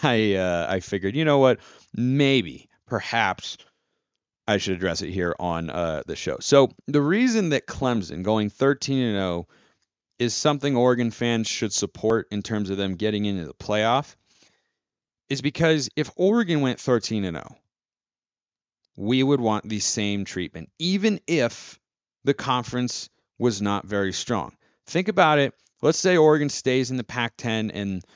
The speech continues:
or they expand back to the Pac-twelve with, like, San Diego State and,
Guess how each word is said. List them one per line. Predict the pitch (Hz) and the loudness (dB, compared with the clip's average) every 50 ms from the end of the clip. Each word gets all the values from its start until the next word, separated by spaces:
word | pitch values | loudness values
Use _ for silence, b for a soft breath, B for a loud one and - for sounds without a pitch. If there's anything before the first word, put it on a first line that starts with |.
| b b b b b | b b b b b
or | - 101 104 | 0 0 2
they | 104 104 104 98 | 2 2 0 -2
expand | - - 110 104 - - - - 120 120 120 120 117 | -2 -4 -6 -6 -6 -6 -4 -4 -2 0 0 0 0
back | 113 107 104 - | 0 0 -2 -2
to | - 117 | -4 -6
the | 107 | -6
Pac-twelve | 92 - 113 107 104 - - - 110 107 101 101 101 98 92 - b b b b b b | -4 -6 -8 -8 -8 -8 -8 -2 0 2 4 4 2 2 0 -4 b b b b b b
with, | 107 104 - 104 | -2 -2 0 0
like, | 98 95 92 80 - | 0 0 -2 -2 -6
San | - - - - 135 135 139 139 | -10 -8 -4 -2 -2 0 0 0
Diego | 139 139 131 123 123 | 0 0 2 2 0
State | 107 - - - 113 110 107 107 101 98 | 0 0 -2 -2 0 0 0 0 0 -2
and, | 95 92 87 85 82 | -4 -4 -6 -8 -10